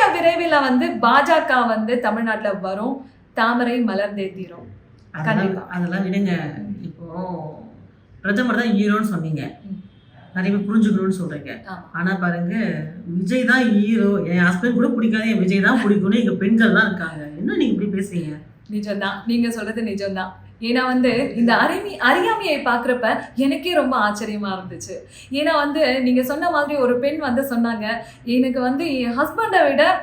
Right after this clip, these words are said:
Speaker 1: விஜய் தான் பிடிக்கும்" அப்படின்னு சொல்லி வந்து ஒரு நாங்க பார்த்தோம், எல்லாருமே பார்த்தோம். இது எந்த அளவுக்கு ஒரு அறியாமைன்னு எனக்கு வந்து ரொம்ப வந்து கஷ்டமா இருக்கு.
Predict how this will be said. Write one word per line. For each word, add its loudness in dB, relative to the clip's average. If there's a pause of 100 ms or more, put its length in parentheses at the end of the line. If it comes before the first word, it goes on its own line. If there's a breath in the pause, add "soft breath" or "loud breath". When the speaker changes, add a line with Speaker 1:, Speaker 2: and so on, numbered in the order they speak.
(140)
Speaker 1:
விஜய் 2
தான் 0
பிடிக்கும்" 0
அப்படின்னு 0
சொல்லி -4
வந்து 0 (340)
ஒரு -4 (540)
நாங்க 0
பார்த்தோம், 2
எல்லாருமே 2
பார்த்தோம். -2 (300 loud breath)
இது -4
எந்த 0
அளவுக்கு 4
ஒரு 6
அறியாமைன்னு 2
எனக்கு -6
வந்து -8 (240)
ரொம்ப -4
வந்து 2
கஷ்டமா -4
இருக்கு. -8